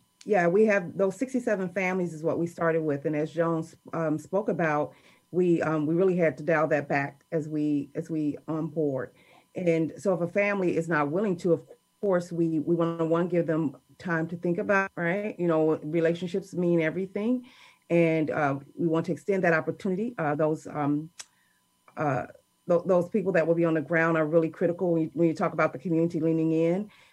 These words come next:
just, um, you know, continue to build trust. But if a family wants to forego that, forego the opportunity, we will go to the next person in line. Um, and, um, you know, if, if we have the capacity, we talked about the bandwidth. Um, I think, uh, Clarissa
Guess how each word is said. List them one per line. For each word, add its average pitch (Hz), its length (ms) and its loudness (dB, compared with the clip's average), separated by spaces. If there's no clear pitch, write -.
just, 175 340 0
um, 147 220 2
you 156 120 0
know, 143 80 -2
continue 170 360 0
to 165 80 2
build 151 240 0
trust. 190 420 -4
But 180 140 4
if 160 60 2
a 165 60 0
family 185 420 0
wants 175 220 0
to 143 60 -12
forego 165 400 2
that, 156 280 -2
forego 175 280 2
the 165 140 2
opportunity, 190 540 -2
we 170 140 0
will 160 120 0
go 156 240 0
to 165 220 -6
the 156 100 0
next 156 200 -4
person 160 340 -2
in 147 120 0
line. 165 460 -2
Um, 147 440 -2
and, 160 340 2
um, 143 480 0
you 175 100 2
know, 147 240 0
if, 175 240 0
if 180 180 0
we 190 120 0
have 175 180 2
the - 60 -4
capacity, 160 520 -4
we 139 160 -2
talked 151 280 -2
about 147 240 0
the 151 40 -10
bandwidth. 151 560 0
Um, 143 400 -2
I - 100 -6
think, 139 340 -2
uh, 143 160 -2
Clarissa 156 420 -2